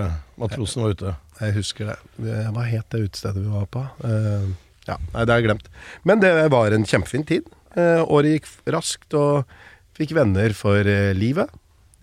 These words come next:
Speaker 2: Gode minner. Jeg har gjort mitt. Du da?
Speaker 1: Nei, jeg har gjort mer enn deg, da. <laughs> Litt i hvert fall. <laughs> Nei, jeg, jeg var i artilleriet, jeg var i Nord-Norge.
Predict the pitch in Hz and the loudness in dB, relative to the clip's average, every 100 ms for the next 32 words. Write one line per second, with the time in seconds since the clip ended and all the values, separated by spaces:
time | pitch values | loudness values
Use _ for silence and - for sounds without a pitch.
0 | 170 208 151 220 180 - - - 185 156 | -8 0 2 2 -2 -10 -20 -4 2 2
1 | - 95 - - - _ _ _ _ - | 2 -2 -4 -14 -20 _ _ _ _ -4
2 | 139 147 - _ _ _ _ _ - 175 | 0 0 -4 _ _ _ _ _ -2 2
3 | 135 151 180 147 123 _ 135 107 117 120 | 4 4 4 4 0 _ 0 2 4 2
4 | 139 107 - _ _ - 98 127 98 131 | 0 -2 -4 _ _ -10 -4 -2 -4 -4
5 | 127 117 - 139 - 131 - - 170 - | -2 -2 0 0 0 -6 -6 -6 -6 -8
6 | 180 - - - - _ 127 147 143 160 | -10 -14 -20 -20 -20 _ 0 2 2 2
7 | 139 131 131 135 143 - 135 117 113 135 | 4 4 4 4 2 0 2 4 4 4
8 | 131 131 135 95 95 101 123 | 4 4 4 2 0 0 0